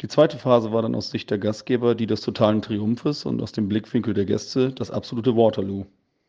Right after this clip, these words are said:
Westerende warf streckenweise nur noch Würstchensalat zusammen und schaffte es beispielsweise nicht, eine Strecke von hundertfünfzig Metern mit drei Werfern zu absolvieren. In der Folge gönnte sich Fulkum die Shirts zwei bis sechs und da die Meteranzahlen aus den einzelnen Gruppenbegegnungen noch einen weiteren Shirt ergaben,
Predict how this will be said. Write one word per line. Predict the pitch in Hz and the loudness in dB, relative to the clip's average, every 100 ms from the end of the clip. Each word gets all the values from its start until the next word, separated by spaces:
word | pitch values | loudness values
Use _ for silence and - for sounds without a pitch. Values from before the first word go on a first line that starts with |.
| _ _ _ _ _ _ _ _ _ _ _ - | _ _ _ _ _ _ _ _ _ _ _ -6
Westerende | 123 - 135 127 | 0 4 6 6
warf | 123 | 4
streckenweise | - 135 120 117 107 117 | 2 -2 0 -2 0 0
nur | 120 | 2
noch | 113 104 | 0 0
Würstchensalat | 131 - 117 101 101 101 101 | -2 -2 -2 0 2 2 0
zusammen | - 110 104 110 | -4 -4 -2 -2
und | 117 | -2
schaffte | - 117 - | -4 -6 -2
es | 117 | -4
beispielsweise | - 113 - 101 110 107 113 | 0 -2 -2 0 2 4 2
nicht, | 117 123 - - - - | 2 -2 -16 -20 -20 -12
eine | - 113 | 0 0
Strecke | - 113 117 | 2 0 0
von | 107 | 2
hundertfünfzig | 123 117 - 117 - 113 | 2 2 0 -6 -4 -2
Metern | 110 113 | 0 2
mit | 110 127 | 2 4
drei | 110 104 | 4 6
Werfern | 113 117 104 | 4 2 -2
zu | - | -2
absolvieren. | - - 95 101 104 98 - _ - | -4 -6 -2 0 0 -4 -16 _ 2
In | |
der | 110 | 2
Folge | - 127 117 | 6 4 6
gönnte | 117 110 104 | 2 2 -4
sich | 107 | -2
Fulkum | - 117 123 | 2 2 2
die | 107 | 0
Shirts | - 107 107 - - | 2 2 2 -2 -10
zwei | - 107 107 | 2 4 4
bis | 107 104 | 2 0
sechs | 113 110 - - - | 2 2 0 -16 -6
und | 113 | 0
da | 104 | 2
die | 101 | 2
Meteranzahlen | 104 117 139 123 - - - 113 - - 107 107 | 2 4 4 2 0 -12 -2 -2 0 0 0 0
aus | 113 - | -2 -4
den | |
einzelnen | 98 110 117 | -4 -2 -2
Gruppenbegegnungen | 104 - 113 104 104 110 107 | -4 -2 0 0 0 0 0
noch | 101 | 0
einen | - 101 98 107 | -2 -2 2 2
weiteren | 120 123 107 | 2 0 -4
Shirt | - 104 | -2 -4
ergaben, | 95 98 98 131 | -2 -2 0 -2